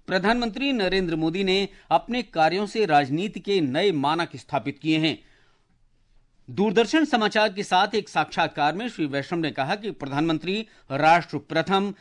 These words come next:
सदैव प्रथम के दृष्टिकोण के साथ काम कर रहे हैं। उन्होंने कहा कि मोदी सरकार ने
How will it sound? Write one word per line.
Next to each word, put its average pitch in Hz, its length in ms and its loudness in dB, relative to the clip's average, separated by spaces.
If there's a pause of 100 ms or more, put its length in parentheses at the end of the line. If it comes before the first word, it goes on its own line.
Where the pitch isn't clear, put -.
(140)
सदैव 208 520 -2
प्रथम 185 300 -4
के 170 160 -2
दृष्टिकोण 139 480 -4
के 160 140 -8
साथ 151 200 2
काम 147 260 0
कर 139 140 -10
रहे 143 140 -2
हैं। 160 340 0 (300)
उन्होंने 151 280 0
कहा 135 260 -2
कि 190 140 -4
मोदी 139 260 -2
सरकार 151 360 0
ने 170 260 2